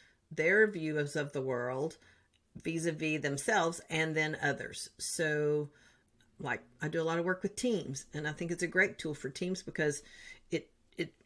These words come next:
elevates the personal awareness and it elevates the awareness of others. And it does it in a very holistic sort of way.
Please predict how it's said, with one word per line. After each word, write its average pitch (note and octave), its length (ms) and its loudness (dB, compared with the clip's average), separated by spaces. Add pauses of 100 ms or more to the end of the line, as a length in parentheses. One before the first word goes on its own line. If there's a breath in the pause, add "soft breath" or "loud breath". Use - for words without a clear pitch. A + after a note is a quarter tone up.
(140)
elevates G3 500 4
the - 100 -4
personal G3 520 0
awareness E3 580 2
and D#3+ 100 -4
it D#3 160 -4
elevates D#3 380 -2
the D3 140 -2
awareness C#3 420 -2
of A#2+ 100 -10
others. G#2+ 400 -8 (500 soft breath)
And D3 360 0
it D3 160 -8
does D#3 220 2
it D3+ 140 -2
in D3 140 -6
a C#3+ 40 -4
very C#3+ 600 0 (180)
holistic D#3+ 800 -2 (260)
sort C3+ 220 -4
of A#2+ 60 -2
way. A2+ 180 -10